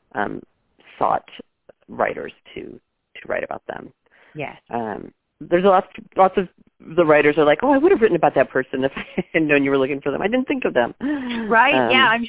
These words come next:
Speaker 2: sure. And it is good that you got so many varied perspectives because we all have things that we just wouldn't think of. A-, and you also, there is an illustration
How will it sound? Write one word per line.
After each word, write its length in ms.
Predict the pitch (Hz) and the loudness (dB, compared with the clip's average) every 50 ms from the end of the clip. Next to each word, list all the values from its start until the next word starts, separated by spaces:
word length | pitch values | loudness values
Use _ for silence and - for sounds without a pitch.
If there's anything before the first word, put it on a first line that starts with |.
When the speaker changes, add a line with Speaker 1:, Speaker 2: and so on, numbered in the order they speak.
| - | -4
Speaker 2:
sure. 320 | - 302 339 359 262 190 180 160 - | -2 0 2 2 2 2 0 0 0
And 140 | 214 226 226 | -2 -2 0
it 100 | 226 240 | 0 0
is 140 | 277 294 269 | -2 -2 0
good 160 | 247 240 220 - | 0 0 0 0
that 100 | 190 180 | -4 -6
you 120 | 202 208 190 | -6 -4 0
got 220 | 214 190 180 185 - _ | 2 2 2 0 -2 _
so 120 | - 226 202 | -2 -2 0
many 300 | 196 190 190 190 196 196 | 0 -2 -2 -2 -2 -4
varied 480 | 170 165 180 170 190 196 196 196 185 - | -2 0 0 2 2 2 0 -2 -6 -8
perspectives 580 | - 185 - - 208 214 - - 185 151 170 - - | -10 -10 -4 -2 -2 -2 -2 -4 -6 -8 -8 -6 -4
because 360 | 202 202 - 190 170 180 185 - - - - - - | -4 -2 2 2 2 0 0 -4 -12 -18 -20 -10 -4
we 140 | 294 285 269 | -2 0 2
all 180 | 262 277 294 277 | 2 2 2 2
have 160 | 247 226 220 _ | 0 -2 -2 _
things 200 | 208 190 185 175 - | -2 -2 -2 -2 -4
that 100 | 165 - | -4 -4
we 120 | 170 170 | -4 -8
just 160 | 160 - 147 _ _ _ 175 | -8 -10 -16 _ _ _ -8
wouldn't 200 | 165 165 - - _ - | -8 -8 -8 -10 _ -18
think 180 | 101 - - - - - | -18 -16 -14 -14 -14 -14
of. 80 | - - _ _ _ _ _ _ _ _ - | -14 -14 _ _ _ _ _ _ _ _ -4
A-, 200 | 185 - - 202 | -4 -2 -2 -2
and 200 | 226 214 202 180 | -2 -2 -4 -8
you 220 | - 196 185 226 214 | -10 -8 -8 -4 -2
also, 520 | 214 196 247 - - 240 214 202 202 202 - 190 | 0 -2 -2 -2 0 2 2 2 2 0 -2 -2
there 140 | 196 190 | 0 0
is 80 | 190 170 175 | 0 0 -2
an 100 | 175 170 | -2 -2
illustration 800 | 165 175 175 175 175 - - 208 247 285 - - 127 107 101 | -2 -2 -2 -2 -4 -4 -4 -2 -2 -2 -4 -6 -10 -12 -8